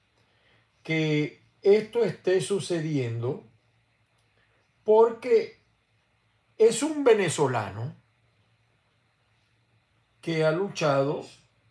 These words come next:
vamos a decirlo así, eh, por,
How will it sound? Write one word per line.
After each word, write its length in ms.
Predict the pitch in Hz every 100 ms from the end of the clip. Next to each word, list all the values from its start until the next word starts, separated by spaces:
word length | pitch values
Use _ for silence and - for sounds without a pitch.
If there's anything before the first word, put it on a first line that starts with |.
| _
vamos 400 | 139 131 131 139
a 100 | 151
decirlo 540 | 143 131 143 135 139
así, 420 | 147 - 147 139 135 143 - - - - 120 120 - - - -
eh, 480 | - 131 127 120 120 - - - _ _ _ -
por, 960 | 139 151 143 135 127 127 120 113 110 110